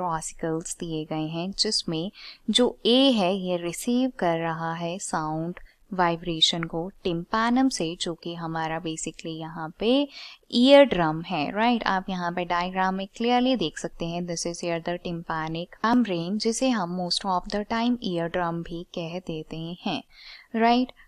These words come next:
बोला जा रहा है कि जो बी है वो यहाँ पे पास कर रहा है fenestra ovalis को।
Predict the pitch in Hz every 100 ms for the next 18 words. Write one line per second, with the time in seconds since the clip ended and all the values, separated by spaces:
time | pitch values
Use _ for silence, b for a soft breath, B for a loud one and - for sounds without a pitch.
0 | - 208 196 214 247 254 247 254 247 262
1 | 277 262 277 185 - 202 240 277 214 165
2 | 165 180 175 180 175 165 165 170 175 175
3 | 185 - 220 233 254 - - 170 165 160
4 | 160 165 175 175 190 _ 190 170 165 -
5 | - 180 - - 190 180 170 160 - -
6 | - - - 214